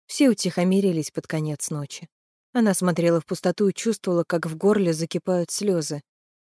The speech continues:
Все ее намерения и планы лежали в руинах. Дороги превратились в трясину. Вода в Кербер не поднялась. На много дней непроходимое препятствие для ее бедного народа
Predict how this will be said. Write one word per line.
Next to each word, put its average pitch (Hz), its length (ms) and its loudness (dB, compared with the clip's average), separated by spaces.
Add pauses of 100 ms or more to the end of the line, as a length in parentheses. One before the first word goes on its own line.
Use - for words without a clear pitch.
(120)
Все 233 240 4
ее 208 140 6
намерения 202 640 6
и - 20 2
планы 190 400 2
лежали 165 400 0
в 160 80 -4
руинах. 165 440 -2 (1200)
Дороги 208 400 4
превратились 156 680 0
в - 60 -18
трясину. 202 580 -4 (640)
Вода 214 300 4
в - 80 -4
Кербер 170 380 2
не 165 140 -2
поднялась. 160 720 -4 (1000)
На 196 120 6
много 226 440 8
дней 202 280 6
непроходимое 175 760 4
препятствие 165 840 0 (340)
для 233 180 6
ее 247 140 10
бедного 196 440 8
народа 175 580 4